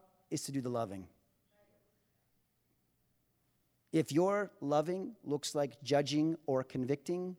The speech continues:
you're doing something wrong. Now, you can love somebody, and the Holy Spirit will work through that love and bring conviction into their life,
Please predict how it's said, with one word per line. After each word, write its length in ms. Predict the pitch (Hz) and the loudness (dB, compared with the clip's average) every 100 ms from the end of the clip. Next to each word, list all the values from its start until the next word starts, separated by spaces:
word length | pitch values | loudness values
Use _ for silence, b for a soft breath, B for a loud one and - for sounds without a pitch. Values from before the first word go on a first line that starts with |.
| _ | _
you're 180 | - 131 | -2 -2
doing 320 | 123 131 127 | 0 0 0
something 400 | 117 120 107 107 | 0 -2 -2 -2
wrong. 340 | 101 98 87 80 - _ _ _ _ _ _ _ _ _ _ _ _ _ _ _ _ _ _ _ _ _ _ _ _ _ _ _ _ _ _ _ | 0 0 -4 -8 -18 _ _ _ _ _ _ _ _ _ _ _ _ _ _ _ _ _ _ _ _ _ _ _ _ _ _ _ _ _ _ _
Now, 160 | - 170 | 8 10
you 220 | 175 247 | 10 6
can 260 | - 190 165 | 4 4 4
love 380 | 170 214 302 | 8 10 10
somebody, 580 | - 208 180 165 156 170 | 6 2 6 6 6 4
and 140 | 170 165 | 2 2
the 120 | 170 | 4
Holy 240 | 196 208 | 6 6
Spirit 480 | 185 - 254 254 247 | 4 -2 4 6 6
will 200 | 196 190 | 4 4
work 380 | 165 190 311 - | 4 4 2 0
through 120 | 214 | 4
that 200 | 190 185 | 8 8
love 260 | 170 180 180 | 8 8 8
and 160 | 170 | 2
bring 240 | 170 208 214 | 2 2 2
conviction 540 | 190 160 240 - 196 | 0 4 4 4 0
into 260 | 190 185 180 | 0 -4 0
their 180 | 165 151 | 2 4
life, 540 | 165 156 190 - - | 4 4 2 -8 -18